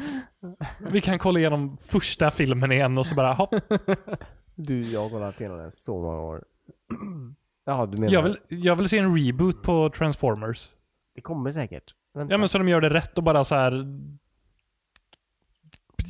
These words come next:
Speaker 1: inte låter Michael Bay komma nära dem.
Speaker 2: <laughs> Jo.
Speaker 1: Nej.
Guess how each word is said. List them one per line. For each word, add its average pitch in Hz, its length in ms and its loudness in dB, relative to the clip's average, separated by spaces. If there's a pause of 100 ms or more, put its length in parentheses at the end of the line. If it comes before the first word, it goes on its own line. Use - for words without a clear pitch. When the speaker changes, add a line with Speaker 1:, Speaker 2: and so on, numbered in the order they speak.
(560)
Speaker 1:
inte 190 200 0
låter 185 200 4
Michael 170 460 4
Bay 160 220 6
komma 147 240 4
nära 147 640 4
dem. 147 460 2
Speaker 2:
<laughs> 156 760 -2 (640)
Jo. 50 500 -16 (220)
Speaker 1:
Nej. 165 680 4